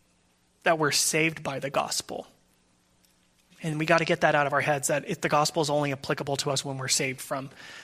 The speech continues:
from unregenerate to, to regenerate. The gospel is also what sustains us every single day. The quarreling and the fighting here that James is talking about going on in the church,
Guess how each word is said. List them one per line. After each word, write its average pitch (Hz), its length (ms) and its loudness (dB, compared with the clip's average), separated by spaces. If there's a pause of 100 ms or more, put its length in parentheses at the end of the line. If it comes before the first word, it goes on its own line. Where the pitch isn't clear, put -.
(180)
from 131 560 0 (260)
unregenerate 147 640 2
to, 143 160 -4 (260)
to - 160 -2
regenerate. 127 600 -4 (680)
The 160 80 -2
gospel 151 460 4
is 139 80 0
also 147 200 2
what 143 200 -8 (240)
sustains 143 580 0
us - 320 -4
every 147 300 -2
single 139 300 -2
day. - 340 -10 (1400)
The - 80 -6
quarreling 185 500 4
and 175 60 4
the 156 60 2
fighting 175 360 4
here 175 280 2
that 156 220 0
James 160 240 -2
is 156 80 0
talking 160 300 0
about 160 300 2 (220)
going 156 280 0
on 151 180 0
in 147 80 -4
the 143 60 -6
church, 160 500 -2